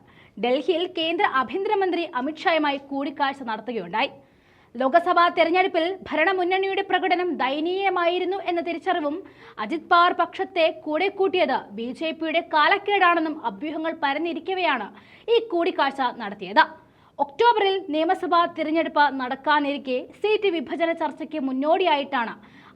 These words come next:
അജിത് പവാർ അമിത്ഷായെ സന്ദർശിച്ചത്. ഈ മാസം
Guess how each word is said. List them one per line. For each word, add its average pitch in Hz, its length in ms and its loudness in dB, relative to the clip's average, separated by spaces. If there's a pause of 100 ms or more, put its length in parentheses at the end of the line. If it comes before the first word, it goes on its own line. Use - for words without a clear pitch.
(100)
അജിത് 320 300 -6
പവാർ 311 260 6 (220)
അമിത്ഷായെ 294 560 -2
സന്ദർശിച്ചത്. 214 560 -6 (640)
ഈ 302 140 -2
മാസം 359 280 4